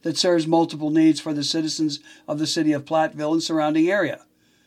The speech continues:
Planned uses for the space include leased storage space for area businesses,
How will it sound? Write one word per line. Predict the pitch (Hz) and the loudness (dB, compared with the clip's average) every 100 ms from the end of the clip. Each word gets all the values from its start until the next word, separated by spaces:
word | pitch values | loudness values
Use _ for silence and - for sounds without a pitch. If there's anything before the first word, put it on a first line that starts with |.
| _ - - | _ -20 -8
Planned | 165 160 151 | -2 0 2
uses | 151 160 - 165 | 2 2 2 -4
for | 139 156 | -4 -4
the | 147 | -4
space | - 160 165 | -4 -2 -2
include | 160 143 156 151 139 - - | -2 -2 0 0 -2 -10 -18
leased | - 156 165 - - | -2 2 4 2 -6
storage | - - 170 156 143 | -8 -2 0 0 -2
space | - 170 180 214 | -2 -2 -2 -4
for | 156 | -8
area | - 156 151 | -4 -2 -2
businesses, | 139 151 156 156 196 262 | -2 -4 -4 -6 -8 -12